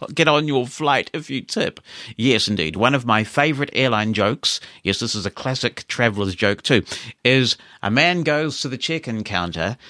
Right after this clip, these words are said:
and says, "I want this bag to go to Chicago,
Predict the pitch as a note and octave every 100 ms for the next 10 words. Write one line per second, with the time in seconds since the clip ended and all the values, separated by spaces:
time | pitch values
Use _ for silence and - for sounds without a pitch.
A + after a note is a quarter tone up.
0 | - G#2+ A#2 B2+ B2 A#2 - _ _ A#2+
1 | D3 E3+ - D#3 D3+ B2+ B2+ C#3+ E3 -
2 | G#2+ A#2+ B2 G#2+ - A2 B2+ C3+ C#3 E3